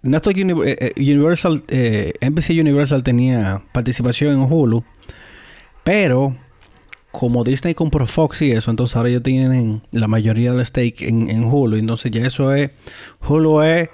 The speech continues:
subsidiario de, de Disney, de, de, de esas vainas, de, de A B C y eso.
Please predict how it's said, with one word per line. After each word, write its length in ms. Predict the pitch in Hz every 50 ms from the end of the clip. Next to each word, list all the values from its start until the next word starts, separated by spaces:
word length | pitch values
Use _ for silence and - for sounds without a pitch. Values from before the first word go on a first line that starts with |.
| - - _
subsidiario 680 | - - 131 117 123 123 120 123 135 143 143 139 131 123
de, 260 | 110 - 113 120 -
de 180 | - 113 117
Disney, 420 | 113 127 123 - - 110 101 95 95
de, 340 | 90 92 82 85 82 73 50
de, 260 | - - - 64 -
de 100 | - 98
esas 300 | 110 - - 120 - -
vainas, 360 | - - - - - 101 - - - _ _ _ _
de, 160 | - 104 101 -
de 200 | 107 117 107 110
A 20 |
B 120 | 107 101
C 160 | 98 - 135 120
y 160 | 104 87 55
eso. 200 | - - -